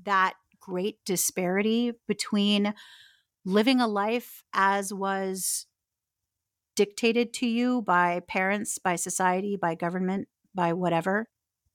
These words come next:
and you start stepping into what you realize down the road is sovereignty, like being a sovereign being, your, your own, your own existence. You are your own kingdom. When you start adopting and adapting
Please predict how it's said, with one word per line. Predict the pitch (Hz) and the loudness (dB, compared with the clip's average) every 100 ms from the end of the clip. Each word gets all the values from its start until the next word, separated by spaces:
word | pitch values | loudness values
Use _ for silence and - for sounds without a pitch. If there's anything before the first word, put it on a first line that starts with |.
| _ _ _ _ _ _ _ _ - | _ _ _ _ _ _ _ _ -4
and | 208 196 185 | 0 0 0
you | 208 | -4
start | 196 220 196 - | -2 -2 -2 -4
stepping | - 202 202 196 | -6 -4 -4 -4
into | 190 196 - 202 190 | -4 -6 -4 -4 -2
what | 185 175 | -2 0
you | 175 | -2
realize | 185 180 190 185 | 0 0 2 2
down | 180 180 | 2 0
the | 180 | 0
road | 180 175 | -2 -2
is | 165 - | -2 0
sovereignty, | 165 160 180 202 214 214 208 | 2 2 0 -2 0 0 0
like | 170 160 160 | -2 -4 -4
being | 185 175 | -4 -2
a | |
sovereign | - 175 165 180 | 0 2 2 -2
being, | 165 165 175 196 | -2 -2 -2 -4
your, | 180 170 170 - - - | -4 -4 -6 -10 -12 0
your | 185 - | 2 2
own, | 175 175 175 185 180 _ _ _ _ _ _ - | 2 2 2 0 -4 _ _ _ _ _ _ -8
your | 185 185 - | 0 0 2
own | 190 202 | 2 2
existence. | 175 175 175 202 208 202 | 0 -2 -2 -2 -2 -2
You | 190 190 - | 0 0 2
are | 175 | 2
your | 180 185 185 | 2 -2 -2
own | 175 | -2
kingdom. | 170 180 180 196 220 233 | -2 -2 -2 -2 -2 -4
When | 185 185 | -4 -2
you | 208 233 | -2 -2
start | - 220 214 214 - | -2 2 2 2 -4
adopting | 180 175 - _ - 175 180 - 202 202 214 233 _ _ _ - | -10 -10 -14 _ 0 2 2 -2 -4 -2 -2 -6 _ _ _ -8
and | 180 | -4
adapting | 170 165 160 170 233 214 233 | -4 0 0 0 -2 -2 -2